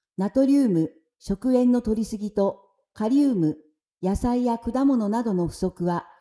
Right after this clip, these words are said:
血圧を上昇させ、心臓病や脳卒中を引き起こします。ナトカリ比を低くすることが、高血圧、循環器疾患予防に有効です。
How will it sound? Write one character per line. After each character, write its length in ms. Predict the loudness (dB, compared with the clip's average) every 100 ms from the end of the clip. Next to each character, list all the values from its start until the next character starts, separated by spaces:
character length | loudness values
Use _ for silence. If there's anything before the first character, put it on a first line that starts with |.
| _ _
血 320 | -2 -2 -2
圧 260 | -4 -2 -2
を 200 | -2 0
上 200 | 2 2
昇 260 | 2 -2 -4
さ 160 | -6
せ、 280 | -6 -6 -6 _ _ _
心 360 | -8 2 4 4
臓 240 | 4 2
病 260 | 2 2 0
や 180 | -2 -2
脳 220 | 0 0
卒 260 | 0 -4 -4
中 180 | -4 -2
を 120 | -4
引 60 |
き 40 | -2
起 180 | -2 0
こ 120 | -2
し 160 | -4 -4
ま 140 | -4
す。 220 | -6 -14 _ _ _ _ _ _ _ _ _ _ _
ナ 120 | -4
ト 120 | -2 -2
カ 140 | 0
リ 100 | 0
比 180 | 0 0
を 120 | 0
低 260 | -2 -4 -2
く 120 | -4
す 140 | -4
る 100 | -4
こ 120 | -4 -2
と 140 | -2
が、 240 | -2 -6 -12 _ _
高 180 | -2 0
血 320 | 0 -4 -2
圧、 400 | -4 -4 -6 -8 -10 _ _
循 200 | 0 0
環 240 | 2 0 0
器 80 |
疾 280 | -4 -8 -10
患 260 | -4 2 2
予 140 | 2
防 220 | 0 0
に 300 | 2 0 0
有 100 | -2
効 260 | 0 0 0
で 140 | -2
す。 240 | -4 -10